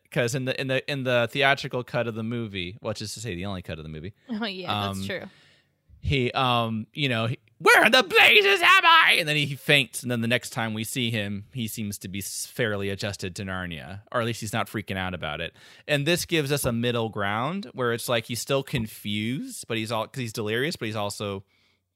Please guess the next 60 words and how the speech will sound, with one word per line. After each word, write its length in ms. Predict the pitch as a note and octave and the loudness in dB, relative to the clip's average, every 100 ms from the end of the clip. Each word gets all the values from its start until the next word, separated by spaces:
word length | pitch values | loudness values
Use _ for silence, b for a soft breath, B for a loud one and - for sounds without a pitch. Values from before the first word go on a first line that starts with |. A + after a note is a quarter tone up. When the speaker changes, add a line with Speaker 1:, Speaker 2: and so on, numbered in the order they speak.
| _ | _
Speaker 1:
calming 340 | - G2+ G2 | -10 -8 -6
down 220 | F2+ F2+ G2 | -6 -6 -6
a 40 | |
little 220 | A2+ B2 | -6 -6
bit. 260 | B2+ C#3+ - b b b b b - | -4 -4 -6 b b b b b -6
Um, 560 | B2+ A#2 A2+ A2 G#2 - b b b | 0 0 0 -4 -8 -12 b b b
so 160 | - D#3 | 0 4
I 60 | C#3+ | 4
think 220 | F3 D#3+ | 2 2
that 120 | C#3 | 2
was 140 | C3+ | 2
the, 80 | C3 | -2
besides 460 | C3+ D#3 F#3 D#3+ - | -4 2 4 4 0
just 240 | C3 - | -8 -2
getting 220 | C3+ B2 | -2 0
a 40 | A2 | -2
joke 300 | A2+ A2 A2 | -2 -4 -4
in 80 | F#2+ | -4
there, 180 | F#2 | -2
I 60 | F#2 | -2
think 140 | A2 | -2
that's 120 | G2 G2+ | -4 -6
what 100 | F#2+ | -4
they 100 | F2+ | -4
were 100 | F2+ | -4
going 280 | F2 E2+ D#2+ | -6 -8 -10
for. 200 | F2 F2 | -10 -4
But 120 | E3+ | 0
like 160 | F3+ F3 | 0 4
a 40 | |
lot 180 | F3+ F3+ | 6 6
of 60 | |
deleted 280 | D#3+ C#3+ C3 | 6 2 0
scenes, 320 | B2+ A2+ G2+ - - F2 | 0 -4 -6 -12 -8 -6
and 160 | A#2+ A#2+ | -4 -4
I'm 100 | C#3 | -4
talking 220 | C3 B2 C3 | -2 -2 -2
in 100 | A#2+ | 0
general 360 | B2 A2 G2+ | 0 0 -2
in 80 | G2+ | -2
movies, 360 | G2+ F#2+ F#2+ G2+ | -4 -4 -6 -4
was 80 | - | -4
probably 300 | A#2+ G#2 G#2 | -2 -2 -2
cut 160 | A2+ | 0
out 200 | F#2 F2 | 0 -2
because, 320 | - G#2+ F#2 - | -6 -4 -4 0
okay, 460 | D#3 - A2+ A2 | -2 2 2 4
it's 200 | G#2+ - | 0 -4
funny-ish 880 | - G#2+ G#2+ G#2 G#2 G2 G2 G2+ - | -8 -6 -4 -4 -2 -2 -2 -2 -4
or 60 | G2+ | -6
it's 100 | - | -6
a 40 | |
character 420 | - F#2+ G2 G2 | -4 0 0 -2
moment, 380 | F#2+ F#2 F#2 F#2+ | -2 -2 -2 -6
but 100 | G2 | -8
it's 140 | F#2+ A2 | -6 -8
not 140 | G2 | -8
moving 200 | F#2+ G2 | -6 -8
the 60 | F#2+ | -8
sto-, 180 | - | -10